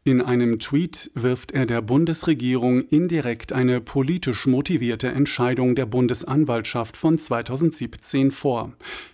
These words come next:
In seinem Tweet, in dem er einen Artikel des Spiegels von zweitausendsiebzehn über die Untersuchung der Bundesanwaltschaft verlinkte, schreibt Snowden, Zitat, "Schauen Sie zurück auf diese Geschichte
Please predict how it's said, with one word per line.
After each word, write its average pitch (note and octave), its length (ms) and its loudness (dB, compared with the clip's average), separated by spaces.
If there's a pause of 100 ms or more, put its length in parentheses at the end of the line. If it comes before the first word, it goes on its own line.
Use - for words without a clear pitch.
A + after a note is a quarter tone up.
(120)
In B2 160 2
seinem A2+ 340 -2
Tweet, D3+ 380 0 (280)
in C#3 100 4
dem C3 160 2
er B2+ 120 2
einen A#2+ 240 2
Artikel A#2 460 -2
des A2 200 -8
Spiegels C3 580 0
von A2+ 240 0
zweitausendsiebzehn B2+ 1200 -2 (180)
über C3 220 0
die B2+ 100 -2
Untersuchung B2 720 0
der A2 140 0
Bundesanwaltschaft B2 1120 0
verlinkte, B2+ 640 0 (220)
schreibt - 440 -6
Snowden, A#2+ 640 0 (400)
Zitat, C3 720 -6 (480)
"Schauen C#3+ 500 2
Sie A2 260 -6
zurück C3 420 0
auf A#2+ 220 -2
diese B2 320 -2
Geschichte B2 600 -2